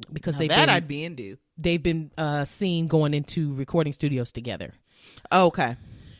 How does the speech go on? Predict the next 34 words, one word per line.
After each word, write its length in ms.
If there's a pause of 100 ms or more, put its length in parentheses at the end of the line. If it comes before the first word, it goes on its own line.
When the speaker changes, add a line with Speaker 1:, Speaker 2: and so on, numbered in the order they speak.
Speaker 1:
As 200
if 100
they're 120
gonna 180
make 120
new 100
music 260
together. 240
But 100
she 220
does 220
have 160
a 20
new 160
album 260
coming 220
out, 180
so 140
that'll 160
be 80
good. 320 (340)
Speaker 2:
Ooh, 320
Speaker 1:
And 340
maybe 220
she'll 180
have 180
Speaker 2:
wee. 40
Speaker 1:
some 100
new 160
music 300
by 140
the 100
time 380
this. 320